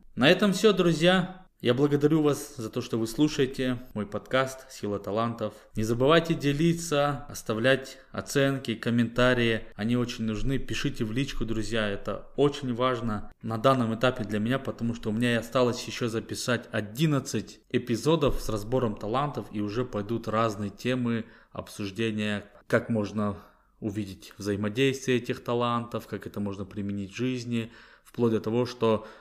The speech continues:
как найти своё призвание и помогут ли в этом наши сильные стороны. Поэтому делитесь. Чем больше людей будут слушать этот подкаст, тем больше они могут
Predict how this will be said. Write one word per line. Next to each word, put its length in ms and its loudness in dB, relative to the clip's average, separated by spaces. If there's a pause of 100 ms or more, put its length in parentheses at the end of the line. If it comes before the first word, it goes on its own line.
(160)
как 240 -2
найти 240 0
своё 240 2
призвание 720 2
и 20 -4
помогут 580 -2
ли 60 -4
в 80 -2
этом 440 -4
наши 360 -8
сильные 440 -6
стороны. 600 -4 (180)
Поэтому 560 0 (240)
делитесь. 540 -2
Чем 240 -4
больше 280 0
людей 540 0 (100)
будут 280 -2
слушать 440 -4 (120)
этот 280 -8
подкаст, 600 -2
тем 160 -6
больше 260 -2
они 100 -4
могут 440 -4